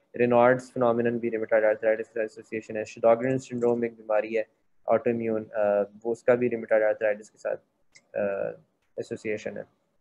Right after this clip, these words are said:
अच्छा, pathogenesis क्या होता है? बेटा, auto antibodies produce होती हैं joint tissues के खिलाफ, अपने आप को बॉड-,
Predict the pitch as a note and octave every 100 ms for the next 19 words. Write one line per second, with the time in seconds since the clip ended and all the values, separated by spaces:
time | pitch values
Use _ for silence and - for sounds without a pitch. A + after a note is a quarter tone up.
0 | _ _ _ _ C#3 D3 C#3 D3 D#3+ D#3+
1 | D#3+ D#3 - C3+ A2+ A2 A2 A#2 C3 C3+
2 | A#2+ B2 C#3+ C3 C3 B2 B2 B2+ B2+ -
3 | A#2+ B2 B2+ A#2 B2 A#2+ A2+ A2 A2 A#2
4 | B2 G#2+ G#2 G2 F#2+ - - _ _ _
5 | _ - B2 C#3 C3 B2 C#3 A#2+ A#2 A#2